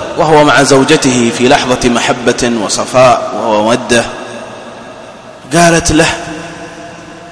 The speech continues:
"وش أحسن شيء عندك في الرومانسية؟" قال: "والله عليهم كبسة، لا راحت ولا جت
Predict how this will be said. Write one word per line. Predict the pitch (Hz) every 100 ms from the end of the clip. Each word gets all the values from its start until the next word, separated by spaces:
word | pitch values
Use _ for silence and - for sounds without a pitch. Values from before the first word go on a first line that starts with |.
| - - - - 339 - - - - - - - - - -
"وش | 156 - - -
أحسن | - - - 147 139
شيء | 120 151 143 120
عندك | 143 135 113 113
في | - 113
الرومانسية؟" | 110 113 104 98 - 117 98 87 - - - - - - - - - - - - - - - - - - - - -
قال: | 120 127
"والله | 131 135 139 123
عليهم | 120 147 147 143 135
كبسة، | 147 151 127 - 151 - - - - - - - - - - - - - - - - - - - - - - - - - -
لا | 131 170 170
راحت | 185 185 - 214 208
ولا | 226 220
جت | 196 196 233 -